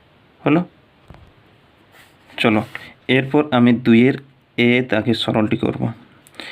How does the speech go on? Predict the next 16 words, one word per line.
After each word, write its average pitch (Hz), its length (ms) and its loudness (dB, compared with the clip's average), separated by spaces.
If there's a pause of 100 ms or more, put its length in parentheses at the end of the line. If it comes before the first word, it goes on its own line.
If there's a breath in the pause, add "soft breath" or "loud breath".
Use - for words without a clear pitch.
(200 loud breath)
সরল 127 380 0
অঙ্কগুলির 127 460 4
মান 110 180 4
নির্ণয় 104 300 2
করি। 101 180 -2 (300)
তো - 120 -4
দেখো, 120 240 2 (120)
এখানে 123 260 0
কোনো 123 180 2
বন্ধনী 120 420 4
আছে? 139 220 0 (240)
আছে। 110 300 -2 (360 loud breath)
এখানে 127 300 0
রেখা 110 260 -2
বন্ধনী 98 420 0
আছে। - 180 -8